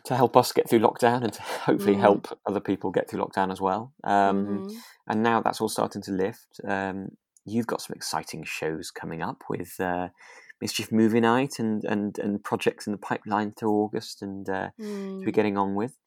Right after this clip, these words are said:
Speaker 1: Um, and I've, I've actually got a, an exciting new, I've spoken to you about this before, Charlie, but I'll
Speaker 2: Mm.
Speaker 1: let listeners know.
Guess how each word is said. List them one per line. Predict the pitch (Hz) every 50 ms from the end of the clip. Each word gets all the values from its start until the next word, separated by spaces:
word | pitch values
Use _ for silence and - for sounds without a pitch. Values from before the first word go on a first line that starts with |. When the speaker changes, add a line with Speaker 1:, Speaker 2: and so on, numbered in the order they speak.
| - - - - - - _ - -
Speaker 1:
Um, | 113 107 107 104 107 104 101 - - _ _ - -
and | - 95
I've, | 95 104 123 120 110 98 82 - - - - _ _ _ _ -
I've | 98 113 131 120 - - _ - -
actually | - - - - 113
got | 104 117 - - -
a, | 120 120 120 120 - - -
an | 131 131
exciting | 113 - - - - 131 131 - - 139 135
new, | 139 139 -
I've | - 82 82 -
spoken | - - 85 - - -
to | - -
you | 85
about | 80 - -
this | - - - - _ _
before, | - - - - 98 98
Charlie, | - - 107 131 220 214
but | 208 202 196 139
I'll | 101 101 98
Speaker 2:
Mm. | 98
Speaker 1:
let | -
listeners | - 101 101 - - 113 113
know. | 120